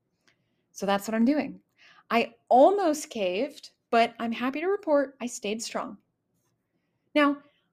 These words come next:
I know this topic may sound a little silly and I might be a little melodramatic,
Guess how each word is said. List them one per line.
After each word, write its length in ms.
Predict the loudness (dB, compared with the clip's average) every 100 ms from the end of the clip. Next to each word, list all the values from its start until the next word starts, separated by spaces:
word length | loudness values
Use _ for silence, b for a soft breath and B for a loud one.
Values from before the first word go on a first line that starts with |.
| _
I 140 | -2 -2
know 340 | 0 0 0
this 200 | 2 0
topic 760 | -2 -2 0 2 2 0 -14 _ -8
may 500 | 0 2 2 0 -4
sound 460 | -8 -2 0 2 0
a 60 |
little 240 | 0 -2 -2
silly 720 | -4 -2 -2 -2 -4 -8 -12 _ -8
and 220 | -6 -4
I 100 | -2
might 380 | -2 -2 -4 -8
be 240 | -8 -6
a 120 | -6
little 280 | -4 -4 -2
melodramatic, 920 | -4 -4 -6 -6 -8 -8 -8 -10 -12